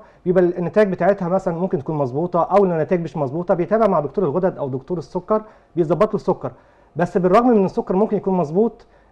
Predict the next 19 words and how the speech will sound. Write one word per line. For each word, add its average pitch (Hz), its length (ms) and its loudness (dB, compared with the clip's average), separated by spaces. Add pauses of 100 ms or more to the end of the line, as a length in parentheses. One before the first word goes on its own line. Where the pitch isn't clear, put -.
(120)
آه، 151 180 -2
المريض 196 300 2
نفسه 240 500 -2
بيبقى 156 540 -4
فيه 220 160 -4
مضاعفات 151 540 0
أو 139 100 -2
فيه 202 180 -2
أعراض 156 520 2 (140)
لل-، 139 300 0
لل-، 139 680 -2
للسكر، 156 420 -2
المرض 175 200 0
السكر 170 300 -4
دي 165 120 0
معتاد 170 420 0
عليها 175 300 0
ومعروفة، 147 520 -2
آه، 131 640 -2